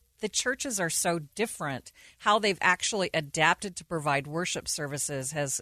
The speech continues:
has come out sort of in a different way than I would have expected.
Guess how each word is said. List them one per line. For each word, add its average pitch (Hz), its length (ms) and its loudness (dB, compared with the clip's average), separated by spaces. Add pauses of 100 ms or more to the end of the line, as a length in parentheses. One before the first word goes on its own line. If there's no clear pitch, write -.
has 165 260 -4
come - 180 -4
out 160 260 0
sort 165 240 -4
of 147 80 -6
in 139 80 0
a 135 60 0
different 127 380 -8
way 123 160 -4
than 156 140 -2
I 147 140 2
would 156 220 0
have 135 100 -2
expected. - 420 -4